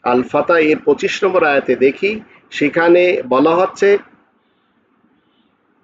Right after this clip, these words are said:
"ওয়াসাদ্দুকুম আনিল মাসজিদিল হারাম ওয়াল হাদিয়া মাকুফান আন ইয়াবলুগা মাহিল্লা।"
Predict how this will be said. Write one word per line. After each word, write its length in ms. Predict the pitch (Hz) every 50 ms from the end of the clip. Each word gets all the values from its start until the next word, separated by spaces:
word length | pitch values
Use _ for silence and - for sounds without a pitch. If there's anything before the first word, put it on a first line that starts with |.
| _ _ _ _ _ _ -
"ওয়াসাদ্দুকুম 760 | 127 139 143 - - 175 165 147 147 196 202 196 - 240 214
আনিল 300 | 196 190 190 196 196 185
মাসজিদিল 520 | 170 165 165 160 - - 190 185 185 196 175
হারাম 460 | - 147 143 143 160 175 190 180 175
ওয়াল 300 | 170 160 151 135 120 113
হাদিয়া 580 | - - 135 147 180 196 - 190 196 208 196
মাকুফান 760 | 185 160 151 147 139 139 - - - 214 214 202 - 220 202 196
আন 100 | 175 165
ইয়াবলুগা 600 | 160 151 147 165 196 196 202 202 208 202 190 180
মাহিল্লা।" 560 | 160 151 135 - - 139 127 117 107 95 -